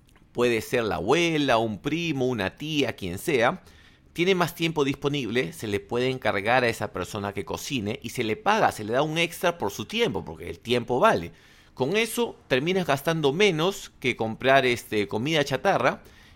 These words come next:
y le estás dando a tus hijos y a tu, a tus invitados una comida de calidad. Ok,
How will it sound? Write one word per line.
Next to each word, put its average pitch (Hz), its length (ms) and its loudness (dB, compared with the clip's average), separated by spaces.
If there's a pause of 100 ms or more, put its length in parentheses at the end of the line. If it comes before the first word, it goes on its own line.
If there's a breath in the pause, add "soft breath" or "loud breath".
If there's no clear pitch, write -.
(160 loud breath)
y 131 100 -2
le 123 80 2
estás 160 320 -4
dando 160 560 2
a 98 80 0
tus - 240 -8
hijos 208 420 0
y - 80 -2
a 98 80 0
tu, 127 180 -4 (200)
a 135 80 2
tus 160 180 -4
invitados 139 640 2
una 117 240 -4
comida 110 380 0
de 90 100 -4
calidad. 92 480 0 (800)
Ok, 92 100 -10